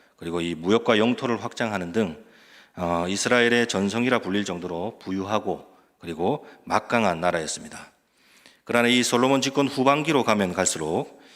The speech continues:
이 나라의 불안 요소들이 이 수면 위로, 예, 올라오게 되는데요. 그중에 대표적인 이 불안 요소를 한 세 가지 정도로, 예, 들 수 있습니다.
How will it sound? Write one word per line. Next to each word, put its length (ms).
이 80
나라의 420
불안 300
요소들이 500
이 160
수면 320
위로, 340
예, 380
올라오게 720
되는데요. 560
그중에 460
대표적인 760
이 140
불안 280
요소를 600
한 180
세 200
가지 180
정도로, 440
예, 80
들 140
수 140
있습니다. 460